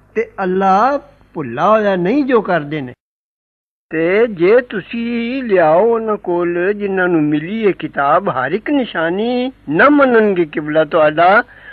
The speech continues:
ਤੇ ਨਾ ਤੁਸੀਂ ਮੰਨਣਾ ਕਿਬਲਾ ਉਹਨਾਂ ਦਾ, ਤੇ ਨਾ ਕੋਈ ਉਹਨਾਂ ਵਿੱਚੋਂ ਮੰਨਦਾ ਹੈ ਕਿਬਲਾ ਕਿਸੇ ਦਾ। ਤੇ ਜੇ ਤੁਸੀਂ ਟੁਰੇ ਉਹਨਾਂ ਦੇ ਮਨ ਦੀ ਚਾਹ ਉੱਤੇ,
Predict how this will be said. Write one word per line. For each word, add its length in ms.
ਤੇ 100
ਨਾ 240
ਤੁਸੀਂ 320
ਮੰਨਣਾ 760
ਕਿਬਲਾ 340
ਉਹਨਾਂ 380
ਦਾ, 180
ਤੇ 80
ਨਾ 320
ਕੋਈ 260
ਉਹਨਾਂ 300
ਵਿੱਚੋਂ 300
ਮੰਨਦਾ 380
ਹੈ 80
ਕਿਬਲਾ 400
ਕਿਸੇ 340
ਦਾ। 200
ਤੇ 100
ਜੇ 380
ਤੁਸੀਂ 400
ਟੁਰੇ 260
ਉਹਨਾਂ 340
ਦੇ 120
ਮਨ 440
ਦੀ 240
ਚਾਹ 180
ਉੱਤੇ, 560